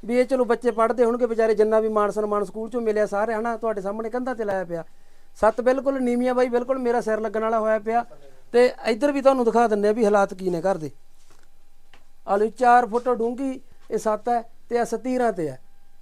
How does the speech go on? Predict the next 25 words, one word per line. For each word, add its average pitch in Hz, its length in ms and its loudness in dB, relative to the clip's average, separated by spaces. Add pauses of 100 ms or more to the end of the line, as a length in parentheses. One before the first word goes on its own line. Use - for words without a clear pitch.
(100)
ਭਰਾ 254 220 8
ਬਣ 240 160 4
ਕੇ 277 140 -4
ਪੂਰਾ 294 320 2
ਹੀ 311 60 4
ਲੋੜਵੰਦ 262 460 4
ਪਰਿਵਾਰ 233 360 2
ਆ 233 60 4
ਯਾਰ, 233 200 0
ਜਿਹੜਾ 262 280 6
ਵੀ 269 100 -2
ਭਰਾ 262 220 2
ਇਹਨਾਂ 240 160 -4
ਦੀ 254 80 -2
ਹੈਲਪ 208 260 0
ਕਰ 214 140 -2
ਸਕਦਾ 226 300 -6
ਨਾ, 240 160 0
ਹੱਥ 208 140 -6
ਬੰਨ੍ਹ 220 220 -2
ਕੇ 240 100 -4
ਬੇਨਤੀ 214 340 -2
ਆ 262 40 0
ਮੇਰੇ 240 220 2
ਵੱਲੋਂ। 165 240 -4